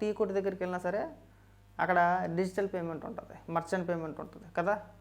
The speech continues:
అక్కడ ఒక క్యూఆర్ కోడ్ ఉంటుంది. మన PhonePe ద్వారాగా కానీ, Google Pay ద్వారాగా కానీ మనం పేమెంట్ చేసే సౌకర్యం మనకు ఉంటుంది. ఆ వెసులుబాటు మనకు కల్పిస్తారు అక్కడ కదా.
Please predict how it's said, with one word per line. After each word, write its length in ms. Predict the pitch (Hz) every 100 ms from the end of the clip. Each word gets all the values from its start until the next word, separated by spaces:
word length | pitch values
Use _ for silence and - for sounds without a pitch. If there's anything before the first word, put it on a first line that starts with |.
| -
అక్కడ 200 | 151 165
ఒక 140 | 160 165
క్యూఆర్ 520 | 160 170 - 170 165
కోడ్ 200 | 170 151
ఉంటుంది. 380 | 143 - - - - - - - - - -
మన 140 | 151 160
PhonePe 380 | 165 170 170
ద్వారాగా 380 | 170 165 165 156
కానీ, 360 | 156 165 175 175
Google 320 | 160 156 160
Pay 100 | 160
ద్వారాగా 340 | 156 151 147
కానీ 320 | 139 147 165 - - - - - - - 165
మనం 480 | 170 170 175 196 175 185
పేమెంట్ 340 | 185 190 185
చేసే 600 | 175 175 175 170 170 196 -
సౌకర్యం 440 | 185 185 202 196
మనకు 240 | 180 147 -
ఉంటుంది. 260 | - - - - -
ఆ 100 | 156
వెసులుబాటు 760 | 170 170 190 180 196 208 196 208
మనకు 280 | 175 175
కల్పిస్తారు 480 | 175 170 180 180 165
అక్కడ 160 | - - - - -
కదా. 260 | 220 196